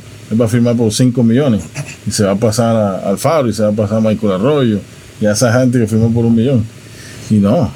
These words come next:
y la etapa sabrosa del béisbol es nueve, diez, once, y realmente el talento aquí en Colombia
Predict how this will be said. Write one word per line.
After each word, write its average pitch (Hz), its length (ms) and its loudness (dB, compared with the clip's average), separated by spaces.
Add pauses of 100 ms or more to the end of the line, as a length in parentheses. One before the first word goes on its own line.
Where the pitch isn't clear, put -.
(160)
y 92 140 -4
la 95 160 0
etapa 117 400 0
sabrosa 123 540 2
del 127 100 2
béisbol 117 400 0
es 127 180 0 (100)
nueve, 107 380 0
diez, 107 380 0
once, 117 420 0 (480)
y 120 80 4
realmente 113 540 2
el 127 120 2
talento 117 440 0
aquí 113 160 0
en 123 80 2
Colombia 117 380 0